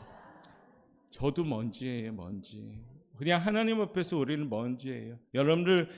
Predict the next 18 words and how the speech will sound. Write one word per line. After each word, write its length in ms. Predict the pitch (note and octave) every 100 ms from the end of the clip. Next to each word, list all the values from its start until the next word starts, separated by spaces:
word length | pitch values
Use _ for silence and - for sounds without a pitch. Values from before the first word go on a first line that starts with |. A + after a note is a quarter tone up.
| -
사람 480 | - F#3+ F#3+ G3 G3 - - - _ _ _ _ _ _ _ _ -
죽으시고 1040 | C#3+ D3 F3+ E3+ D#3+ E3+ G#2 E2+ - - _ _ _ _ _ _ _ _ _
화장하면, 960 | - F#3 F#3+ F3+ E3 D3+ D#3 B2 F#2 - _ _ _
화장한 440 | - F3+ G3 F#3+
거 120 | F3+ F3+
보셨어요? 760 | B2 C#3+ C#3+ - C#3+ F#3 G#3+ - _ _ _ _ _
저는 300 | D#3+ D#3 C#3+
저희 200 | D3 C#3
아버님 680 | A#2 A#2+ D3 D3 C3+ A#2 - _ _
그거 240 | - B2+ A#2+
봤어요. 720 | - G2 - A#2 A2 A2 A2+ - - _ _ _
그런데 480 | - D#3 D#3 C#3 - -
한 280 | - F#3+ F#3+
주먹인데 680 | F#3 F#3 F3 D#3 C#3+ C#3+ C#3
만져봤어요. 960 | A#2 G#2 B2 D3+ C#3+ - A#2+ A2+ A#2 G#2
먼지 340 | A#2+ C#3 D3
같았어요, 520 | B2+ G#2+ A2+ G2+ A#2+
진짜. 440 | G#2 - G2+ A2